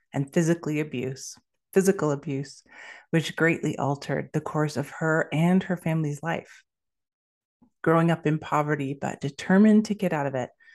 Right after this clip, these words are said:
she embraced her education and the teachers and mentors who came her way, many of whom noticed her gift for writing,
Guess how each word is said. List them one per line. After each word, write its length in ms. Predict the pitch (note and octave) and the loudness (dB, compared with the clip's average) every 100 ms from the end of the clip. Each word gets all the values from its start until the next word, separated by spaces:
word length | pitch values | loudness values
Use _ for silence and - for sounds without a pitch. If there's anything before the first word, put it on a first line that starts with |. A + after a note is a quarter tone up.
| - - | -20 -20
she 260 | - - - | -10 -6 -4
embraced 420 | D3 D3 C#3+ - | -2 -2 -6 -6
her 100 | - | -6
education 880 | C3+ C#3+ C#3+ - D#3 - G#3 G#3+ G#3+ - _ _ - | -4 -4 -6 -2 -2 2 2 4 0 -6 _ _ 2
and 140 | E3 | 4
the 60 | D#3+ | 4
teachers 560 | - F#3 F#3 G3+ F#3 | 0 -6 -2 2 2
and 160 | F3 D3 | 2 2
mentors 500 | C3+ C#3 - C3+ C3+ | 0 -4 -8 -12 -12
who 120 | C#3+ | -12
came 300 | - D3+ C#3+ | -6 -2 -2
her 200 | - C3+ | -2 -4
way, 400 | C3+ B2+ B2+ B2+ _ _ _ - | -2 -2 -4 -10 _ _ _ -2
many 320 | D3+ D3+ D#3+ | 0 2 2
of 100 | D3+ | 0
whom 220 | - D3+ | 0 0
noticed 340 | D3 C#3+ D3 - | 2 2 0 -2
her 140 | D#3 | -6
gift 340 | D3 D3 C#3 - | -4 -2 -4 -4
for 160 | C#3 | -6
writing, 600 | C#3 D#3+ D#3+ D#3 D#3 D3+ | 0 0 2 0 0 -2